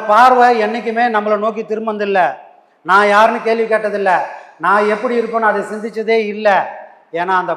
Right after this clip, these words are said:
பார்வை எப்பவுமே உலகத்தையே பார்த்துன்னு, உலகத்தையே பார்த்து ஒரு நாள் செத்தும் போயிடும். ஐயா சொல்ற விஷயங்கள் என்னன்னா, உலகத்தை பார்த்தது போதும்பா. ஏன்னா நீ பிறக்கிறதுக்கு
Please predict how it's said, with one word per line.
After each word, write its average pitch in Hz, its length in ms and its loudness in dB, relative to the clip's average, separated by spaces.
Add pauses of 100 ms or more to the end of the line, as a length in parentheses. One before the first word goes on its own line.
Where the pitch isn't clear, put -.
பார்வை 208 260 2 (100)
எப்பவுமே 190 320 -4 (680)
உலகத்தையே 214 480 2 (100)
பார்த்துன்னு, 190 380 0 (500)
உலகத்தையே 226 420 2 (120)
பார்த்து 196 300 0
ஒரு 175 120 -2
நாள் 185 160 -2
செத்தும் 180 360 -12
போயிடும். 143 340 -8 (1500)
ஐயா 240 180 6 (120)
சொல்ற 214 260 0
விஷயங்கள் 208 400 -4
என்னன்னா, 190 300 -2 (120)
உலகத்தை 233 340 0 (100)
பார்த்தது 202 360 -4
போதும்பா. 185 400 -2 (240)
ஏன்னா 185 220 -4 (640)
நீ 220 100 -4 (220)
பிறக்கிறதுக்கு 233 540 0